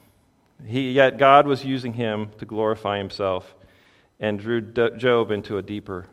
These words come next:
understanding of who God is, more so than most will ever experience. Um, at the end, in the end of Job, the last chapter,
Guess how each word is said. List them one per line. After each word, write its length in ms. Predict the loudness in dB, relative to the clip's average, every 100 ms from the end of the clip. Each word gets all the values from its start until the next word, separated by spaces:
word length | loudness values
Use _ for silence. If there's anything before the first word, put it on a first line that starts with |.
| -12
understanding 760 | -12 -12 -8 -6 -4 -6 -10 -12
of 120 | -16
who 140 | -14 -10
God 300 | -6 -6 -6
is, 380 | -10 -12 -18 _ _ _ _ _ _ _ _ _ _ _
more 220 | 0 0
so 260 | 2 0 0
than 220 | 0 -2
most 320 | -2 -2 -6 -20 _
will 140 | -8 -4
ever 360 | -4 -4 -8 -12 -20
experience. 760 | -20 -20 -12 -8 -8 -8 -14 -20 -20 _ -20 -20 _ -20 -20 _ _ _ _ -20 _ _ _ _ _ _ _ _ _ -6
Um, 480 | -2 0 -2 -8 -14 -20 -6
at 100 | -4
the 140 | 2
end, 320 | 4 6 4 -4 -10 -20 -20 _ -20 _
in 120 | -10
the 180 | -4 2
end 180 | 4 4
of 140 | 2
Job, 400 | 2 4 6 6
the 120 | 2 4
last 380 | 6 6 4
chapter, 640 | -2 2 4 2 -2 -6